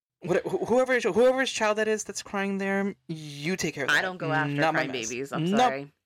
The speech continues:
Speaker 1: Are my two there? Great.
Speaker 2: Then that's
Speaker 1: Figure
Speaker 2: fine.
Speaker 1: your kid out.
Speaker 2: <laughs>
Speaker 1: Mm-mm. But in some other stories, they can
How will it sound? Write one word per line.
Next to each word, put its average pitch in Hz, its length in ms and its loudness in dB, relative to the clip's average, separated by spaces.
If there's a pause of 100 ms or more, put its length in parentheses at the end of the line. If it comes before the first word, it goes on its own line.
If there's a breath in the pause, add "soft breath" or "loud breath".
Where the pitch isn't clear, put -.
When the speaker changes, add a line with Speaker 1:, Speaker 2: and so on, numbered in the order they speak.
(120)
Speaker 1:
Are 160 100 4
my 190 160 2
two 226 220 -6
there? 233 280 2
Great. 143 480 -2
Speaker 2:
Then 151 240 -2
that's 135 220 -4
Speaker 1:
Figure 185 240 2
Speaker 2:
fine. 180 80 2
Speaker 1:
your 160 140 2
kid - 240 -8
out. - 180 -2 (100)
Speaker 2:
<laughs> - 0 - (320)
Speaker 1:
Mm-mm. 147 480 -4 (720 loud breath)
But 202 220 2
in 190 180 0
some 202 220 2
other 202 140 0
stories, 151 560 -2
they 151 100 -4
can 156 200 -8